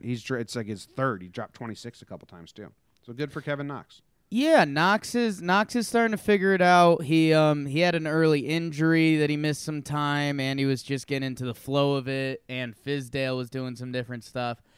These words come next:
Speaker 2: Um, yeah, I mean, he has to be playing thirty-five minutes a night, even if he has bad games. But he, he looks really solid. He's got, um,
Speaker 1: So
Speaker 2: Jim,
Speaker 1: w-
Speaker 2: I'll actually, I'll pass this to you, 'cause me
Speaker 1: Wait, this
Speaker 2: I
Speaker 1: is a good, this is a good line from Frank here.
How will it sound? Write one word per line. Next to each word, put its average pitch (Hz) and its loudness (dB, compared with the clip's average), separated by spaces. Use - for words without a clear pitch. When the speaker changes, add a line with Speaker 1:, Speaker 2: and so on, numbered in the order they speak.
Speaker 2:
Um, 135 -2
yeah, 170 2
I 131 -2
mean, 151 -2
he 170 2
has 160 0
to 151 -12
be 156 0
playing 143 -2
thirty-five 139 -4
minutes 131 -6
a 139 -8
night, 117 -6
even 127 -4
if 127 -6
he 127 -4
has 123 -4
bad 120 -6
games. 107 -12
But 135 -6
he, 143 -2
he 156 -4
looks 214 -2
really 170 -2
solid. 160 0
He's 123 -6
got, 160 2
um, 151 0
Speaker 1:
So 160 -4
Speaker 2:
Jim, - 4
Speaker 1:
w- - 2
Speaker 2:
I'll 262 2
actually, - -2
I'll 220 6
pass 294 4
this 294 -2
to 247 -2
you, 180 4
'cause 135 -4
me 160 -4
Speaker 1:
Wait, 131 0
this 151 4
Speaker 2:
I 180 6
Speaker 1:
is 175 4
a 160 6
good, 143 4
this 143 2
is 147 -4
a 151 2
good 143 4
line 139 4
from 170 -2
Frank 190 0
here. 208 0